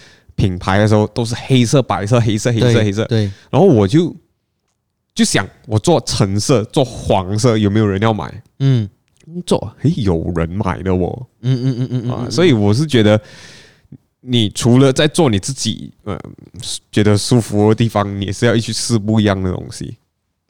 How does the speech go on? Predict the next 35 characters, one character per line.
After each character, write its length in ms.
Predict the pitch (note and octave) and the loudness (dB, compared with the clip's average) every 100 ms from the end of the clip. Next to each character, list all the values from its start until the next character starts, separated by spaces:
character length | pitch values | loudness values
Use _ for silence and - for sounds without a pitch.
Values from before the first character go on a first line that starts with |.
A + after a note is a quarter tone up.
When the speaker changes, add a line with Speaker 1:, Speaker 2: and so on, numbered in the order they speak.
| - - - | -16 -16 -8
Speaker 2:
Right。 760 | B2+ A#2+ G#2 G#2 G2+ G2 F#2 - - | -4 0 2 2 0 -2 -6 -14 -14
Speaker 1:
你 340 | G#2 G2 F2+ F#2+ | -4 -2 0 2
嘞？ 240 | D#3+ - _ _ _ _ _ _ | 2 0 _ _ _ _ _ _
Speaker 2:
<laughs> 100 | - - - _ _ _ _ _ _ _ _ - - - | -12 -12 -14 _ _ _ _ _ _ _ _ -20 -20 0
这 140 | F3 | 4
一 60 | E3+ | 6
个 140 | D#3 | 6
问 180 | D3+ D3+ | 6 4
题 200 | B2+ A2+ | 2 2
很， 240 | A2 A2 - | 2 -2 -4
很 260 | G2+ A2 | -2 0
好， 240 | G2+ G2+ G2 | 0 0 0
因 100 | A#2+ | 2
为 80 | D#3 | 4
我 140 | D3 | 4
觉 180 | G#2 G#2 | 2 0
得， 240 | G2 F#2+ G2 _ _ _ _ _ _ _ _ | 0 0 -2 _ _ _ _ _ _ _ _
哎， 120 | D#3 | -4
等 160 | C3+ C#3 | 0 2
一 40 | |
下， 80 | G3 | 2
等 100 | C3 | 0
一 20 | |
下， 140 | C3 - A#2 | -2 -4 -4
before 320 | B2 - F#3 | -2 2 2
你 60 | C#3+ | 2
问 200 | G#2+ D3 | 2 2
我， 200 | A2+ F#2+ | 2 2
再 140 | G2 C#3+ | 2 4
问 200 | C#3+ C3 | 4 2
多 140 | A#2 | -2
你 100 | G2+ | -2
一 140 | F#2+ | -4
件 220 | A2 A2+ A2 | -2 0 0
问-， 180 | G#2+ | -2